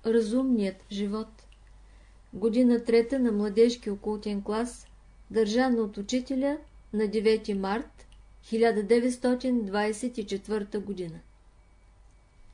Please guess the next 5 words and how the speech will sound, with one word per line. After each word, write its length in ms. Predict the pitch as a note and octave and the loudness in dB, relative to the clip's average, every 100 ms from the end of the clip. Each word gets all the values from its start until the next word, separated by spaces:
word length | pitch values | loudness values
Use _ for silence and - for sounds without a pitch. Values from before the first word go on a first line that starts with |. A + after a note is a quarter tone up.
| _ - _ _ - - - - - - - | _ -20 _ _ -20 -20 -20 -20 -20 -20 -14
Само 580 | - C#4+ D#4 D4+ D4+ - _ - | -4 -2 0 -2 -4 -10 _ -18
светлият 580 | - B3 B3+ C4+ C#4 | 2 2 4 0 -2
път 220 | C#4 A3 A#3 | -2 -4 -4
на 120 | A3+ | -4
мъдростта 680 | G#3 G3 G3+ G3+ - G3 | -4 -6 -8 -8 -8 -8